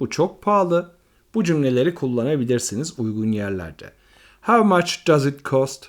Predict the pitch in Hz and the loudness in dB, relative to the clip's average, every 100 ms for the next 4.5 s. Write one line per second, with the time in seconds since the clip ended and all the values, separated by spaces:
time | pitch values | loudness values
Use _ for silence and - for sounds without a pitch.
0 | _ _ - 160 185 151 - - - _ | _ _ -8 -4 -2 -4 -4 -8 -18 _
1 | _ _ _ _ _ _ - 208 208 185 | _ _ _ _ _ _ -2 0 0 0
2 | 175 175 - 156 156 - - _ - 139 | 2 0 0 0 -2 -6 -18 _ -4 -2
3 | 131 147 175 147 110 - _ _ _ _ | -2 -2 -2 -2 -4 -8 _ _ _ _
4 | _ 117 113 123 131 | _ -4 -2 -2 -4